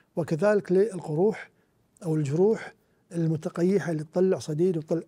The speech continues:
إذا ياني واحد مثلًا وقال لي: "أنا معاي مثلًا غرغرينة ومقررين لي بتر"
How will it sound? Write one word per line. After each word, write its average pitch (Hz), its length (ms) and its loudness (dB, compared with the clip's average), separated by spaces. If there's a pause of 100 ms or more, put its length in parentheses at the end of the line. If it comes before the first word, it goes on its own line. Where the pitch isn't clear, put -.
(100)
إذا 233 200 4
ياني 214 300 2
واحد 170 300 -4
مثلًا 160 360 -6 (680)
وقال 208 340 6
لي: 202 160 0
"أنا 185 200 0
معاي 180 320 0
مثلًا 165 240 0
غرغرينة 180 520 2
ومقررين 180 840 0
لي 165 80 4
بتر" 151 320 -4